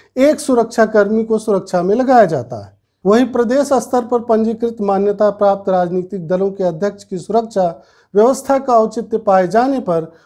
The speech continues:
उन्हें दस प्रतिशत भार यानी खर्च वहन करने पर एक सुरक्षा कर्मी को सुरक्षा में लगाया जाता है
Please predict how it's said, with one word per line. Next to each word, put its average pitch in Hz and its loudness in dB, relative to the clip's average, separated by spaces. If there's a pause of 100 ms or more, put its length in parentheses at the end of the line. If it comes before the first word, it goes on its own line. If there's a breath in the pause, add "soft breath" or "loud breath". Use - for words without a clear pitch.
(100)
उन्हें 247 -2
दस 285 2
प्रतिशत 240 -10
भार 180 -4 (220)
यानी 233 2
खर्च 277 0
वहन 208 -2
करने 196 -2
पर 185 -4
एक 233 -2
सुरक्षा 190 -4
कर्मी 220 -2
को 147 -6 (160 loud breath)
सुरक्षा 220 0
में 208 0
लगाया 226 4
जाता 120 -8
है 107 -20